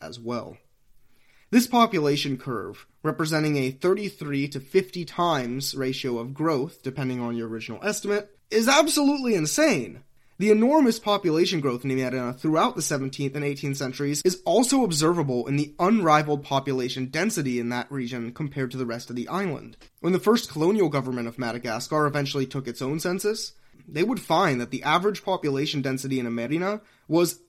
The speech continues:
approximately sixteen people per square kilometer, compared with an average of just one person per square kilometer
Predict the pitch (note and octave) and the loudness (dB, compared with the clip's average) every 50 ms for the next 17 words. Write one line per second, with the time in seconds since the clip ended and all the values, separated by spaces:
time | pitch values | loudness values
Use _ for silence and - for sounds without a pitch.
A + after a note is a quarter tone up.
0 | _ - F3+ - - - F#3 G3+ B3+ C4 - - B3+ C4 - - G#3 F3+ D3+ - | _ -14 -12 -10 -4 0 0 2 2 0 0 0 0 0 0 0 -2 -2 -2 -2
1 | - - - A#3+ A#3+ - - - - - - G#3 G3 F3 D#3+ - - A3+ A3+ F3 | -4 -4 -4 -4 -4 -4 -6 -8 -8 -8 -6 -4 -4 -4 -4 -4 -2 -2 -2 0
2 | D3+ C#3 C#3 - D#3 C#3+ - - C3+ A#2 A2+ - - C#3+ D#3 F3+ F#3 D#3+ C3+ G2+ | -2 -4 -2 -4 -8 -8 -6 -6 -6 -6 -6 -6 -4 -2 -2 0 0 -2 -2 -4
3 | D#2 - - _ _ _ _ _ _ _ - F3+ E3+ - G3+ A3 G#3+ G#3 G3 G3+ | -6 -12 -14 _ _ _ _ _ _ _ -6 -4 -2 0 0 0 0 0 -2 -2
4 | F#3 E3+ D#3+ D#3+ D#3+ E3 E3 D#3 D#3 D3 C#3 D#3 D3+ - D#3 D3 C3+ B2+ B2 C#3+ | 0 2 4 4 4 2 0 0 -2 -4 -4 -4 -6 -6 -6 -8 -8 -6 -2 2
5 | F3 A3 C4 B3 - E3 D3 C3 C3 - C3+ B2 C3+ C3 B2+ - - C3+ B2+ A#2+ | 4 6 6 4 4 2 -2 -4 -2 -4 -6 -6 -6 -6 -8 -6 -4 -6 -6 -6
6 | - B2+ B2 A#2 A2+ A#2 A#2 A#2+ A#2 A#2 A#2+ | -6 -6 -6 -6 -6 -6 -6 -6 -6 -6 -8